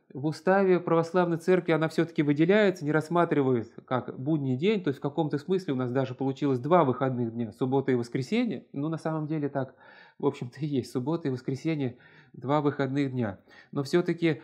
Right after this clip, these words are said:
большее значение отдается именно воскресенью как, а,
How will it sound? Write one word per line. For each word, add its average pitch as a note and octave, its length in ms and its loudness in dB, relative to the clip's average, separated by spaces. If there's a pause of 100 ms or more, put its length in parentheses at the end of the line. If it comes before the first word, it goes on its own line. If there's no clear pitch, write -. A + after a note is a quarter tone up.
большее E3+ 720 2
значение B2+ 720 0
отдается E3+ 600 0
именно F3 640 -2 (160)
воскресенью D#3+ 1000 0 (680)
как, E3 440 0
а, D3 220 0